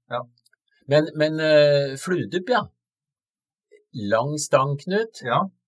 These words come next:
Speaker 2: Litt kraftigere nå.
Speaker 1: Mhm.
Speaker 2: En fluedupp med, hold deg fast, fem meter fortom.
Speaker 1: Oi!
Speaker 2: Nå snakker vi.
Speaker 1: Da snakker vi, blir ikke det bare kluss?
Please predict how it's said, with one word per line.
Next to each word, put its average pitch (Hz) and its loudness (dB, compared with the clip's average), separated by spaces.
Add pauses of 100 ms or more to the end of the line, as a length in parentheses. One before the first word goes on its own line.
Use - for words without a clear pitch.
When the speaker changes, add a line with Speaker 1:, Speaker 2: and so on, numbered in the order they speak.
(120)
Speaker 2:
Litt 110 -12
kraftigere 139 -6
nå. 151 -2 (200)
Speaker 1:
Mhm. 127 -6 (460)
Speaker 2:
En 120 -6
fluedupp 127 -8 (240)
med, 104 -4
hold 98 -8
deg 113 0
fast, 143 -2 (120)
fem - -8
meter 104 -6
fortom. 147 -4 (760)
Speaker 1:
Oi! 240 -4 (120)
Speaker 2:
Nå 151 -4
snakker 113 -6
vi. 80 -6 (640)
Speaker 1:
Da 147 4
snakker 233 -4
vi, 135 -4
blir 135 -6
ikke 143 -8
det 131 -2
bare 120 -4
kluss? - -10